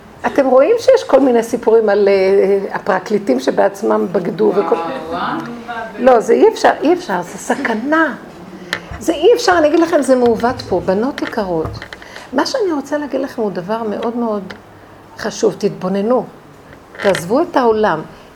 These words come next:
Speaker 1: עזבו הכוונה במרכאות. את, אנחנו בעולם לא עוזבים אותו, כי פה יש את האלוקות. צריך לדעת לדלות אותה. אבל תעזבו את התפיסה, אל תאמינו בעולם. אנחנו מאמינים. "הבעל אמר לי ככה", מי הוא הבעל? ומי אני בכלל?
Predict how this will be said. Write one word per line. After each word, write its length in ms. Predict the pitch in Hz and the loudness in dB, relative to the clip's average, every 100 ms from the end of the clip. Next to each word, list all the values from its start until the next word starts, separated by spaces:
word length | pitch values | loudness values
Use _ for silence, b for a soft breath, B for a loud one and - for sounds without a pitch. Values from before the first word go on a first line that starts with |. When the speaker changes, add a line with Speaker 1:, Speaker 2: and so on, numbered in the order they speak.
| 269 | 0
Speaker 1:
עזבו 380 | 226 175 262 330 | 2 2 0 0
הכוונה 680 | - 226 214 233 247 208 220 - | 0 -2 0 0 2 0 -4 -2
במרכאות. 720 | 196 185 180 - 202 202 170 - 214 | 0 0 -2 -4 0 2 0 -4 -4
את, 100 | - | 0
אנחנו 380 | 240 262 - 269 | 0 0 0 2
בעולם 360 | 277 359 285 | 4 2 2
לא 120 | - | 2
עוזבים 320 | 349 226 226 196 | 2 2 2 2
אותו, 260 | 185 175 160 | 0 -4 -2
כי 100 | 214 | -2
פה 220 | - 269 | 2 2
יש 260 | 240 196 214 | 2 0 -2
את 140 | - | 0
האלוקות. 680 | 175 175 175 185 151 - - | 0 0 -2 -6 -6 -12 -14
צריך 200 | 247 240 | -8 -2
לדעת 360 | 208 214 226 214 | 0 2 0 -2
לדלות 380 | 160 190 214 | -2 0 0
אותה. 220 | 214 - 160 B B B | -2 -4 -4 B B B
אבל 140 | 233 226 | 0 0
תעזבו 380 | 220 214 208 320 | 2 0 2 2
את 120 | 320 | 2
התפיסה, 420 | 302 - 247 - - | -2 -2 -2 0 0
אל 60 | 359 | -2
תאמינו 440 | 381 339 277 285 285 | 0 0 0 0 -2
בעולם. 480 | 196 190 185 214 180 | -2 -2 0 -2 0
אנחנו 240 | 220 - | 0 4
מאמינים. 520 | 320 311 349 392 302 - 571 B B | 4 6 6 6 2 -2 -6 B B
"הבעל 340 | 202 - 196 233 | -2 2 4 4
אמר 280 | 214 226 | 4 4
לי 160 | 226 240 | 4 2
ככה", 220 | 262 254 | 0 -2
מי 160 | 269 359 | -2 -4
הוא 120 | 403 | -2
הבעל? 400 | 302 226 214 220 240 B B | -2 -2 0 0 -2 B B
ומי 220 | 226 247 | 4 4
אני 200 | 262 254 | 2 0
בכלל? 440 | 214 - - 175 | 0 -2 -2 -2